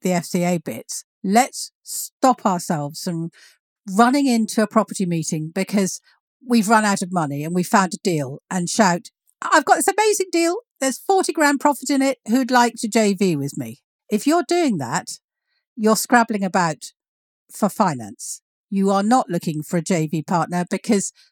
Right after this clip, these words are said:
you aren't in the right place mentally. Why? Because a J V is a property marriage and you need to make sure it works, which is why the F C A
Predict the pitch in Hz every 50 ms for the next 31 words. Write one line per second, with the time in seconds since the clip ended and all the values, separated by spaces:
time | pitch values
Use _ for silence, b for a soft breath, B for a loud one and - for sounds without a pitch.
0 | _ _ _ 226 240 247 254 254 254 254 233 - 254 240 233 220 220 202 202 -
1 | - - 185 170 170 - - 156 139 135 - - 123 98 - - _ _ _ _
2 | _ _ _ 208 202 214 233 277 339 427 - _ - 226 - - 233 196 180 -
3 | - - - 175 - 240 254 285 262 - - 190 175 180 196 - _ _ _ _
4 | _ 208 202 196 196 190 180 - - 233 - 339 240 - - - 185 165 147 131
5 | 127 117 120 - - - - _ _ _ _ _ - 202 196 196 202 220 240 233
6 | - 233 233 208 202 - - - 196 180 - - 202 226 208 147 - - - -
7 | - 208 - - 226 - - _ _ 254 233 233 240 240 214 170 135 - 139 175
8 | 196 220 - _ _ _ _ _ _ _ _ _ _ _ _ _ _ _ - 190
9 | 190 185 185 - - 226 214 180 143 139 147 156 175